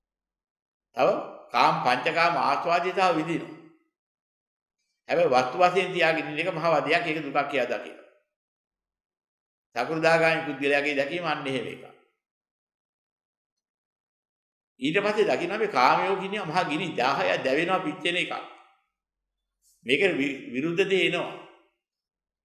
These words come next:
විරුද්ධ දේ එනකොට ගැටෙනවා. මනසට වික්ෂිප්තයක්. මේ ඇලෙන ගැටෙන එක මහා වදයක් කියලා දකිනවා. අන්න එදාට දකිනවා සමාධිය කොච්චර සාන්තද,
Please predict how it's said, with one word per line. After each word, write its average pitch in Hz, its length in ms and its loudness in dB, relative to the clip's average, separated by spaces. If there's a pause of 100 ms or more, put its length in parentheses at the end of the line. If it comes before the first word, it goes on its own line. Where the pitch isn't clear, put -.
විරුද්ධ 165 320 -2
දේ 165 200 0
එනකොට 170 260 -4
ගැටෙනවා. 147 460 0 (1080)
මනසට 156 300 -2
වික්ෂිප්තයක්. 147 720 -4 (480)
මේ 139 100 0
ඇලෙන 165 300 0
ගැටෙන 151 260 0
එක 185 120 -6
මහා 165 220 0
වදයක් 160 400 2
කියලා 151 240 -2
දකිනවා. 110 380 -8 (1900)
අන්න 175 160 -2
එදාට 175 320 2
දකිනවා 160 320 0
සමාධිය 170 500 0
කොච්චර 170 300 -2
සාන්තද, 156 440 0